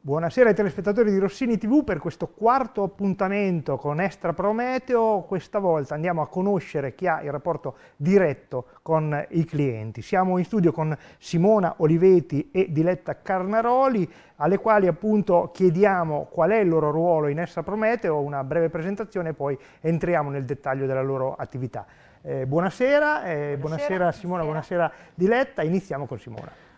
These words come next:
Speaker 2: Allora, buonasera, io sono Simona, eh, lavoro da tre anni nello staff, eh,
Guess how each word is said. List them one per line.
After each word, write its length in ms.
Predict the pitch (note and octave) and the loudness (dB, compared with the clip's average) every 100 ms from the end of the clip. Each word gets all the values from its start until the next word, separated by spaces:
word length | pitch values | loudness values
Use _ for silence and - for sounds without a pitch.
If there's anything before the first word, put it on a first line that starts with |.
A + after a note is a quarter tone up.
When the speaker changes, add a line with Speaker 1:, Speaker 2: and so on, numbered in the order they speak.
| - | -10
Speaker 2:
Allora, 300 | A#3 F3 C#3+ | -6 -2 -2
buonasera, 680 | C3+ D3+ D#3+ G3+ - D#4+ A#3 | -4 -10 -8 -8 -2 0 2
io 180 | F3 F3 | 0 -4
sono 280 | - D#3 | -8 -16
Simona, 720 | F3 A3+ A#3+ B3+ B3+ C4 C4 - | -14 -10 -8 -8 -6 -6 -8 -8
eh, 280 | F3+ E3+ D#3+ | -4 -2 -2
lavoro 500 | D3 C3+ D3+ D3+ D3 | -4 -4 -4 -6 -6
da 220 | C#3+ C3 | -6 -6
tre 180 | - D3+ | -8 -2
anni 380 | D#3+ E3+ D#3+ C#3 | 0 0 -4 -14
nello 240 | C#3+ C3 | -12 -12
staff, 580 | C3 - C3+ B2+ - - | -12 -8 -6 -6 -8 -16
eh, 280 | A2+ F2 | -14 -12